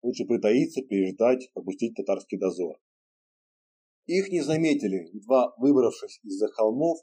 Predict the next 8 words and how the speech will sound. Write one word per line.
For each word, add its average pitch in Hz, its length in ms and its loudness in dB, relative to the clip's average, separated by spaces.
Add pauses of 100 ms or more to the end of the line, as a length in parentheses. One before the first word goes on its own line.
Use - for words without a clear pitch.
(300)
чужой 117 340 0
отряд 139 360 2
умчался 113 520 0
прочь. 107 460 -2 (160)
Торопился, 143 600 2
видать, 101 320 0
куда-то 104 440 0
очень. 107 400 -4